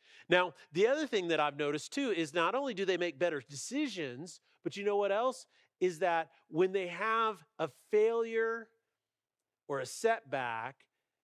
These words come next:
they don't take it personally. They don't take it as an indictment on their identity as who they are as a person. And so they're able to persevere more during times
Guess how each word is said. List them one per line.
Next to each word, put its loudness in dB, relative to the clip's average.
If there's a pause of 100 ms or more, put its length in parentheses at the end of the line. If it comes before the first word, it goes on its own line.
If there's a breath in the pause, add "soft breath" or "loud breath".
(120)
they 4
don't 0
take -2
it 2 (400)
personally. -4 (340)
They 4
don't 2
take 0
it 0
as 0
an 0
indictment 2
on -2
their 2
identity -2
as -6
who -2
they 4
are 0
as -6
a -12
person. -10 (420 loud breath)
And -2
so 4
they're 2
able 0
to 0
persevere -2 (300 soft breath)
more 2 (220)
during 0
times -2